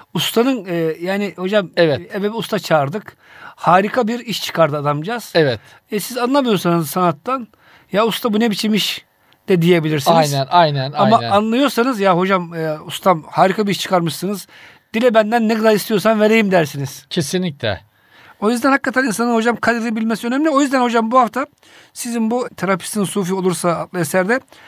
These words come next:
Speaker 1: sen istisnai bir varlıksın, e, bölümünü çok beğendim hocam. Hakikaten, e, Allah bizi müstesna yaratmış. "Halaknel insane fi ahseni takvim."
Speaker 2: Evet.
Speaker 1: Biz insanı en mükemmel şekilde yarattık. Yani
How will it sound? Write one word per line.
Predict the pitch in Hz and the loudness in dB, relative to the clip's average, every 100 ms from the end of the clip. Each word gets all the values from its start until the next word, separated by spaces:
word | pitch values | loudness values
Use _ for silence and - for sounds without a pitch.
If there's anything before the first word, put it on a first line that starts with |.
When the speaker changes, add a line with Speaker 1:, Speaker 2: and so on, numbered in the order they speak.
| - - - - | -20 -20 -20 -14
Speaker 1:
sen | - - 220 269 - | -8 0 0 0 -6
istisnai | 196 - 214 - 233 240 | -12 -8 -8 2 2 2
bir | 226 | -2
varlıksın, | 202 190 202 208 - 165 139 135 | 0 2 2 -2 -2 -4 -4 -10
e, | 135 127 131 131 127 131 - _ | -10 -10 -12 -14 -14 -16 -18 _
bölümünü | 147 165 196 233 | -2 -2 0 -2
çok | 233 - | -4 -4
beğendim | 180 175 170 151 | 0 0 0 -2
hocam. | 139 214 262 _ _ - - _ | -2 -4 -6 _ _ -20 -20 _
Hakikaten, | 196 - - 202 247 | -4 -2 -4 -2 -2
e, | 247 190 180 | -2 -4 -4
Allah | - 202 214 196 | -4 0 0 -2
bizi | 196 226 | -6 -4
müstesna | 196 - 190 - | -4 -4 -6 -2
yaratmış. | 202 160 127 - 123 - - | 0 0 -2 -8 -8 -8 -10
"Halaknel | - - 196 190 170 | -6 -2 -2 -2 -2
insane | 165 214 208 196 | -2 -2 -2 -2
fi | 180 - | -4 -2
ahseni | 190 - 180 180 | -2 -2 -6 -2
takvim." | - 160 180 156 - - | -2 -2 -4 -4 -6 -4
Speaker 2:
Evet. | 185 139 113 - 208 | 0 0 -2 -6 -2
Speaker 1:
Biz | 254 - | -2 0
insanı | 220 185 208 | -2 0 0
en | 185 175 | 0 0
mükemmel | 170 160 156 151 | 2 0 0 -2
şekilde | 147 147 147 | -2 -6 -4
yarattık. | 147 139 135 127 | -2 -2 -4 -4
Yani | 170 | -4